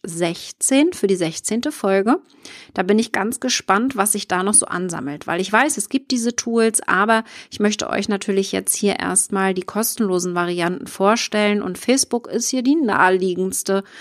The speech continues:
Variante, um damit zu starten.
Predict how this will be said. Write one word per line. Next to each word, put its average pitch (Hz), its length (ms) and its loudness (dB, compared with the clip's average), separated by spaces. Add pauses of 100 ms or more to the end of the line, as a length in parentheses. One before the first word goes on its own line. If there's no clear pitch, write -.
(240)
Variante, 202 640 2
um 196 220 0
damit 185 380 0
zu 214 120 -4
starten. - 640 -4